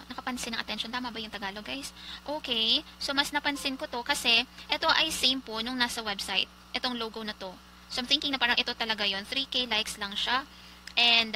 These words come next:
March twenty-five, ayan, meron silang mga products na ganyan. At meron talaga silang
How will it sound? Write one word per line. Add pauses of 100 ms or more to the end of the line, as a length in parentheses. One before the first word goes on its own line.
March
twenty-five,
ayan,
meron
silang
mga
products
na
ganyan.
At
meron
talaga
silang